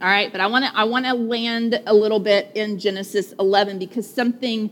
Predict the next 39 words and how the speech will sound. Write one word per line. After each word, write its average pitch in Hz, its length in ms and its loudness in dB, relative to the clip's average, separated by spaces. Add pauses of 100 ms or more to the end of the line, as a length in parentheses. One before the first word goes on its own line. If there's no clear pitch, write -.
(280)
really, 185 760 6
really 185 420 6
interesting 175 680 -10 (140)
happens 170 560 -2
there. 170 320 -6
So 196 140 -4
go 196 200 2
ahead 277 220 0
and 262 100 -2
turn 247 280 -4
with 226 120 -2
me. 202 120 -4
I'm 180 100 -6
actually 190 280 -4
gonna 180 160 -8
read 190 600 -4 (400)
a 202 60 0
little 196 260 2
bit 185 280 -4
of 170 260 -2
this. 180 540 -2
All - 880 -12
right, 202 120 0
so 190 100 -2
Genesis 240 540 -2
chapter 240 320 -2
eleven. 262 640 2 (3750)
All 185 80 -2
right, 202 220 4
so 196 140 -4
we're 196 120 -4
gonna, 208 180 -4
like, 190 400 0
go 196 120 2
back 196 280 2
to - 100 -6
elementary 202 480 -4
Bible 185 320 -2
class. 180 600 -4